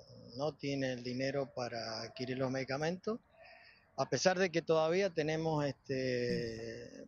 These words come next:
los jubilados están pudiendo acceder muy bien a los medicamentos, porque la,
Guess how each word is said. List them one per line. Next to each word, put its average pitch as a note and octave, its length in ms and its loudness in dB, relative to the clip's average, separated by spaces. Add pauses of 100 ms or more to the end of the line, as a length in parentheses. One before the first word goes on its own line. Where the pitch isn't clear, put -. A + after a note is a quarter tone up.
los C3 240 -4
jubilados D#3 520 4
están D#3 260 0
pudiendo D3+ 320 2
acceder D3+ 420 2
muy D3+ 140 2
bien D3+ 160 2
a D3 40 4
los C#3+ 140 0
medicamentos, D#3+ 540 0
porque C#3 420 2 (460)
la, C#3 240 4